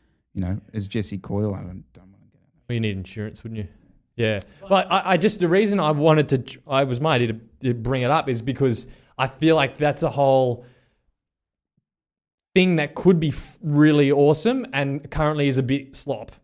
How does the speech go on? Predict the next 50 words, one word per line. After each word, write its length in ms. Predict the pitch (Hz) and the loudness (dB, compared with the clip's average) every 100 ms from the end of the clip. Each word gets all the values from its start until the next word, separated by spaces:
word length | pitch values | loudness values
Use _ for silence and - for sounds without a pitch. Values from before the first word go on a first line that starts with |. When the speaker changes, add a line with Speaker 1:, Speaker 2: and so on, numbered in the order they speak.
| _ - | _ -6
Speaker 2:
to 60 | |
be 100 | 120 | -2
honest. 420 | 117 120 110 - - | -2 -4 -8 -16 -8
I 140 | 123 | -2
look 180 | 123 123 | -2 -2
at 100 | 143 | -4
a 100 | - | -2
lot 200 | 131 127 | 0 2
of 120 | 123 117 | 2 0
the, 320 | 117 117 - _ _ _ _ _ _ - | -2 -2 -8 _ _ _ _ _ _ -2
I 60 | |
didn't 140 | 151 135 | 0 2
know 120 | 131 | 2
they 80 | 123 | 2
were 60 | |
that 120 | 120 | 0
many, 100 | 117 | -4
I 200 | 117 117 | -4 -2
haven't 160 | 131 135 | -2 -4
seen 140 | 123 120 | -6 -6
that 120 | 135 | -4
many, 120 | 117 | -2
but 60 | 131 | -2
the 80 | |
ones 220 | 135 165 147 | 0 2 4
I 100 | 139 | 2
have 100 | 143 | 2
seen, 140 | 135 | -2
I 60 | 120 | -2
go, 160 | 120 | -2
"Oh, 360 | 120 131 120 120 - - _ _ | -2 -2 -4 -6 -10 -20 _ _
you 80 | 139 | -12
know, 100 | 135 | -6
people 240 | 165 151 | -4 -2
really 200 | 151 170 | 0 -2
interested 260 | 170 160 160 | -4 -8 -8
in 60 | 165 | -6
that?" 220 | 175 151 | -4 0
I 80 | 135 | -2
just 160 | 127 | -2
think 140 | 147 131 | -6 -6
it 40 | |
could 80 | 127 | -6
be 40 | 123 | -6
done 160 | 113 | -4
so 120 | 110 | -4
much 180 | 117 104 | -6 -6
better. 220 | 113 113 | -4 -4
So 240 | 104 113 | -2 0
Speaker 1:
Mm. 80 | 110 | -2